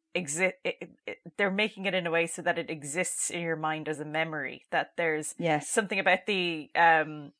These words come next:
Speaker 2: Mm.
Speaker 1: effervescent, you know, elliptical style of these, you know, small details in Call Me By Your Name in the same way it is really tactile and, um, there's lovely little vignettes and moments that you recall later on. It's like it's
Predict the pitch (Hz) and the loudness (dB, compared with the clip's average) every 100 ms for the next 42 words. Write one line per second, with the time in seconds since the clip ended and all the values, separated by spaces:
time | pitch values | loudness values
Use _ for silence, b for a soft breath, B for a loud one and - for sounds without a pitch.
0 | - 185 180 160 170 175 165 - 190 170 | -6 4 4 4 2 2 2 0 -6 -6
1 | - - - _ _ - 180 160 165 170 | -8 -10 -12 _ _ -6 -2 -2 -2 0
2 | 175 175 - - 180 165 160 151 - - | 2 0 -4 -4 -2 -2 -6 -4 -2 4
3 | 180 170 170 165 151 170 156 147 - _ | 6 6 4 0 -2 -6 -8 -8 -12 _
4 | - 190 165 143 147 - - 214 202 180 | -4 0 0 -2 -16 -10 -6 2 4 4
5 | 180 151 175 156 160 - 156 160 156 151 | 2 -2 -2 -2 -4 -4 -4 -2 0 0
6 | 156 156 151 147 151 - 170 156 160 151 | 2 0 0 -4 -6 -2 -2 -2 0 -2
7 | 147 - b b b - 170 156 165 151 | -2 -10 b b b -6 -4 -2 -2 -2
8 | - 160 - 180 165 151 147 147 151 139 | 2 2 4 2 4 2 -2 0 0 -2
9 | 139 139 - b b b b b - 147 | -8 -10 -12 b b b b b 0 0
10 | 147 147 - - 165 156 139 147 - 160 | 0 -4 -8 -6 -4 -2 -6 -8 -2 -2
11 | - 147 160 156 160 160 - 156 147 175 | -2 -2 -4 0 -2 -2 -4 -4 -2 -2
12 | 170 156 - - - 156 156 151 139 165 | -4 -6 -4 -4 -4 -6 -4 -4 -6 -6
13 | 180 - 180 170 156 156 156 165 160 - | -4 0 2 4 2 2 2 4 2 2
14 | 160 - 175 165 175 - | -4 2 2 2 -4 0